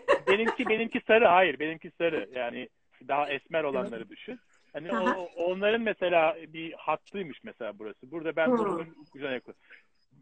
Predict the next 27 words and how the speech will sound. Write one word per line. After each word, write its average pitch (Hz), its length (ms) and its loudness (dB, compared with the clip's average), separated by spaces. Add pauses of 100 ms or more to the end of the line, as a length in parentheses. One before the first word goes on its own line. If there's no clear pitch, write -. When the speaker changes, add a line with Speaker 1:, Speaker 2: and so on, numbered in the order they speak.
(420)
Speaker 2:
Bi-, 139 180 -16
bilgi 156 340 -4
var 214 200 10
bizde 156 300 -2
de, 170 260 0
bizde 151 260 -8
şey, 170 300 0
a-, 135 140 -2
arayı 190 380 2 (440)
ko-, - 160 -12
kopmuş, - 380 -4
kesilmiş, 175 600 -10
e, 120 120 -18 (440)
mümkün 143 260 -8
olduğunca 196 300 0
bulmaya 185 280 2
çalışıyor. 120 460 -6
Bir 165 80 -6
de 180 160 0
burada 247 280 8
Speaker 1:
Evet. 254 120 6
Speaker 2:
aynı 220 200 4
hikayeyi 208 460 8
dinlediğin 208 400 -2
zaman 262 320 4 (360)
farklı 196 340 2
böyle 226 300 6